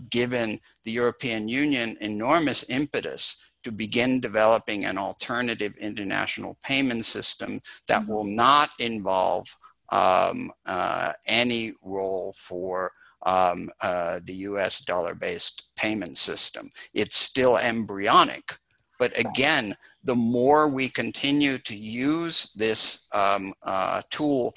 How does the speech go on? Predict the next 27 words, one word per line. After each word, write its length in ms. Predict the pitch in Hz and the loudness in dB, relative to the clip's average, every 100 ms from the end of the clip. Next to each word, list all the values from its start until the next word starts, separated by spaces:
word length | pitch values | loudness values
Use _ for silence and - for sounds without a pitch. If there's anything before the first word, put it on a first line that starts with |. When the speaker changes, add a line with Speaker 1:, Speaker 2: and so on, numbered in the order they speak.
| - - | -12 -12
Speaker 1:
in 300 | - 117 110 | -4 -4 -2
ways 420 | 101 117 120 123 - | 2 4 4 2 0
that 200 | 107 - | -4 -4
the 140 | 95 101 | -2 0
rest 280 | 127 - - | 2 0 -4
of 140 | 110 | -10
the 80 | 110 | -8
world 420 | 101 101 104 98 | -4 -2 0 -2
finds 420 | - 98 98 95 95 | -2 0 0 -2 -8
offensive, 640 | 90 117 127 107 95 90 - - - _ | -4 0 0 0 -4 -8 -12 -20 -20 _
um, 300 | 107 104 95 | 2 2 0
the 80 | 104 101 | -4 -4
more 180 | 110 123 | 0 -2
we 240 | 120 117 | -2 -4
can 240 | 107 117 107 | -4 -4 -4
expect 840 | 107 - - - 131 127 - - - - 107 | -6 -6 -8 0 0 0 -6 -10 -12 -10 -6
the 40 | |
world 460 | 101 104 113 117 - | -2 0 2 0 -2
to 160 | 123 | -6
invest 640 | 117 113 98 101 - - - | -4 -2 2 4 4 0 -2
in 280 | 110 104 104 - | -6 -6 -6 -4
alternatives 1000 | 98 98 - 156 202 165 - 120 107 - | -4 -4 -2 0 2 0 0 -4 -4 2
that 300 | 110 - - | 2 2 -2
could 380 | - 180 135 131 - - _ | -2 2 2 -2 -14 -20 _
ultimately, 680 | 131 147 147 135 123 117 113 - | 2 2 0 0 0 -2 -2 -2
over 300 | 110 107 104 | -4 -4 -6
time, 500 | - 151 143 123 | -2 4 4 2